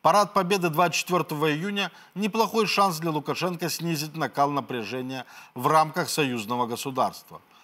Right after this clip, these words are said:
Впрочем, он может с удивлением обнаружить,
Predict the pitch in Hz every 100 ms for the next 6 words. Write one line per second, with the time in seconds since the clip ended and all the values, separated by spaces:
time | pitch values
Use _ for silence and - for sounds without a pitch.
0 | _ _ _ - - 240 240 247 185 175
1 | 180 160 151 160 147 151 156 139 135 123
2 | 117 127 156 160